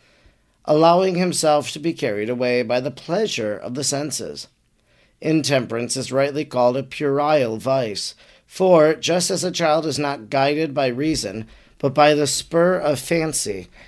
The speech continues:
and does not restrain itself except through fear of chastisement, so also concupiscence cannot otherwise be checked in the indulgence of its desires.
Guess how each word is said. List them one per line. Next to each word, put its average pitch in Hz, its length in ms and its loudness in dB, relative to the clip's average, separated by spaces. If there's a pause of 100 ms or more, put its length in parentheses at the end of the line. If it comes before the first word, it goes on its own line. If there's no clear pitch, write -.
(140)
and 139 220 0
does 170 260 4
not 180 220 0
restrain 156 640 0
itself 117 440 0
except 156 420 -2
through 147 160 -4
fear 151 260 -2
of 131 120 -4
chastisement, 123 1000 -6 (580)
so 151 300 2
also 175 380 2
concupiscence 139 1000 -4 (300)
cannot 165 420 2
otherwise 170 540 0
be 147 180 -4
checked 131 400 -2
in 139 140 -4
the 147 100 0
indulgence 131 680 -4
of 120 140 -4
its 120 220 -4
desires. 110 1120 -4